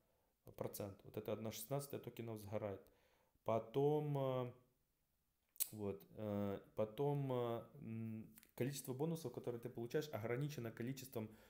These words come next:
токенов, которые есть на твоём аккаунте. То есть сам токен,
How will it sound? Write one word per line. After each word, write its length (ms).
токенов, 380
которые 320
есть 200
на 60
твоём 280
аккаунте. 360
То 80
есть 140
сам 220
токен, 340